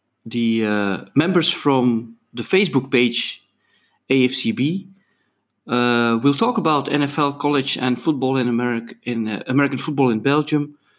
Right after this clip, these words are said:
on a weekly basis between September and the Super Bowl.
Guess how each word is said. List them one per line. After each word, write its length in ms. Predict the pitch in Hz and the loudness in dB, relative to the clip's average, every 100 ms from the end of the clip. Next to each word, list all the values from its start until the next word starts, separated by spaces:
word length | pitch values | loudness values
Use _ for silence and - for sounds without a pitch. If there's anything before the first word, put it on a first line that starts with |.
| _ _ | _ _
on 140 | - 135 | 2 4
a 60 | |
weekly 340 | 127 202 190 143 | 6 4 4 2
basis 400 | 131 147 147 135 | 4 2 0 -2
between 340 | 131 139 135 | -4 2 2
September 520 | 131 123 - 160 160 | 2 -4 -2 0 0
and 160 | 113 113 | 0 -2
the 60 | 120 | -2
Super 260 | 233 220 | 0 0
Bowl. 420 | 170 160 151 151 | 2 4 2 -2